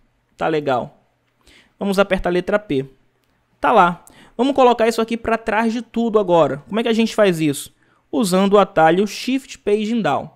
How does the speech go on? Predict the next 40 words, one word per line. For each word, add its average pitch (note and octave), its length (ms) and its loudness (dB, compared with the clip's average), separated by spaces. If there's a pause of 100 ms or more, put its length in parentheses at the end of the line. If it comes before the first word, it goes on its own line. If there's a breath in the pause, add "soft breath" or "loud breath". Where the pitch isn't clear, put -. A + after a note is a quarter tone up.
(460 soft breath)
Então G3+ 160 0
ele B3 120 2
está A3+ 200 -2
por C#4+ 380 -8
trás F#3+ 720 -2
do F#3+ 140 -4
nosso F#3+ 260 -2
logotipo. G3 640 -2
Só - 160 -4
que C#4 80 -4
tem D4+ 240 -2
bordas F#3 520 2
aqui, C#3 340 -6
tá? G3+ 480 -2
Bom, F#3 180 0
essas A#3 360 -2
bordas, G3 560 2
elas G#3+ 240 0
estão A3 280 0
passando, A3+ 880 -4
obviamente, E3 600 -4
o A3 60 -2
documento. G#3+ 600 -2 (460)
Pra G#3 100 -6
gente G3+ 220 -4
consertar G#3 460 -4
é - 20 -4
muito G3 180 -4
simples, B3 540 -4
tá? - 140 -2
A F#3+ 100 0
gente F#3+ 200 -6
vai F3 80 -2
dar F3 60 0
dois A3 240 -6
cliques F3+ 220 -4
novamente D#3+ 420 -4
na E3 80 -6
ferramenta D3+ 480 -8
retângulo. G3 640 -4